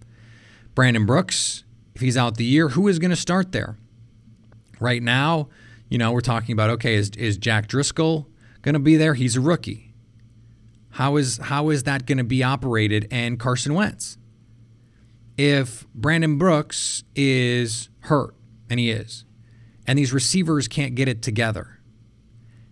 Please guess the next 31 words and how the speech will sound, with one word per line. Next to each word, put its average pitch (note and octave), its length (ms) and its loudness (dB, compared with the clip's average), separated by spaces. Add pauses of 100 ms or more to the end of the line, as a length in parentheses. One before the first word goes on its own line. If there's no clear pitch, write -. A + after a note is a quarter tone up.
(220)
and B2 220 2
more C#3 260 2
is C3+ 80 2
asked C3 300 -2
of A#2 100 -2
Carson A#2 400 -2
Wentz, - 580 -6 (960)
is C3 200 -2
he D3+ 100 2
going C3 320 0
to B2 260 -2
try A2 300 -2
and G2+ 100 -2
make G2 220 -6
plays G#2 260 0
on F#2+ 140 -6
his F#2+ 160 -6
own? C#3 180 0
Is A2 100 -4
he G#2+ 60 -6
gonna G#2 100 -2
try G#2 180 -6
and G2 80 -4
make G2+ 160 -6
plays A2 200 -4
with F#2+ 80 -8
his F#2+ 140 -6
legs? B2 300 -2
And A#2 180 -8
is F#3+ 280 0
he G#2+ 340 -4